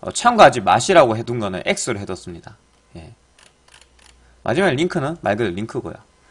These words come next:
예, 여러분이 좀 더 제 영상 묻히지 않게, 예, 활용하시기 좋게 이렇게 표를 짜놨습니다. 어, 간단하게 설명을 조금 더 드리고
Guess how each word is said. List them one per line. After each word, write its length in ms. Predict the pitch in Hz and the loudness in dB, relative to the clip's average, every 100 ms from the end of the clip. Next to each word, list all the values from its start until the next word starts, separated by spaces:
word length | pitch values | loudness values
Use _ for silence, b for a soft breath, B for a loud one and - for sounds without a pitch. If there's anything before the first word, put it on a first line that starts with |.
| b b b b 151 | b b b b 0
예, 180 | 165 143 | 4 6
여러분이 760 | 214 214 190 151 151 113 85 - _ _ - | 8 8 8 6 6 4 2 -10 _ _ 0
좀 220 | 190 214 | 2 8
더 380 | 220 123 175 - _ - | 8 8 4 -6 _ -8
제 260 | 123 120 | -2 0
영상 440 | 98 113 113 90 - - | 0 -4 -4 -6 -8 -12
묻히지 340 | 107 - 156 | -8 -6 -4
않게, 400 | 110 95 92 98 131 - | -4 -4 -6 -8 -8 -12
예, 200 | 90 90 | -10 -10
활용하시기 560 | 107 185 185 151 131 104 | -2 2 4 2 -2 -10
좋게 460 | - 90 - 120 165 b b b | -10 -12 -6 -6 -6 b b b
이렇게 400 | 104 95 92 - - - | -10 -8 -6 -8 -12 -8
표를 220 | 196 180 | -2 -2
짜놨습니다. 680 | - - 233 - 92 - - _ _ _ _ | 0 2 2 0 -8 -10 -14 _ _ _ _
어, 100 | - | -16
간단하게 540 | 175 110 - 202 208 170 | -10 -4 4 4 4 0
설명을 420 | 214 208 214 127 | -2 0 0 0
조금 200 | 147 147 | -2 -2
더 140 | 104 | -6
드리고 500 | - 123 120 95 120 | -6 -4 -4 -6 -8